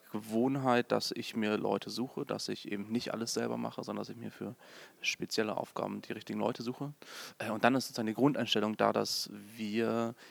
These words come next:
eben nicht sozusagen Sachen, die, also wir im Sinne von unserer Generation vielleicht oder die, die wir gerne in Coworking Spaces arbeiten,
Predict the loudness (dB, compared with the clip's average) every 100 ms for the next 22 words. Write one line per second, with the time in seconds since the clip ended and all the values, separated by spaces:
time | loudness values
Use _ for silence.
0 | -10 -6 0 0 -2 -4 -6 -2 -2 -2
1 | -4 -4 -4 -2 -4 -6 -6 -4 -2 -4
2 | -4 2 6 6 4 0 -2 -2 -2 -2
3 | -2 -4 -4 -2 0 0 0 2 2 2
4 | 2 2 0 -2 0 0 0 -2 2 6
5 | 6 6 4 2 0 0 0 -2 -6 -4
6 | -4 -4 -2 2 0 0 -4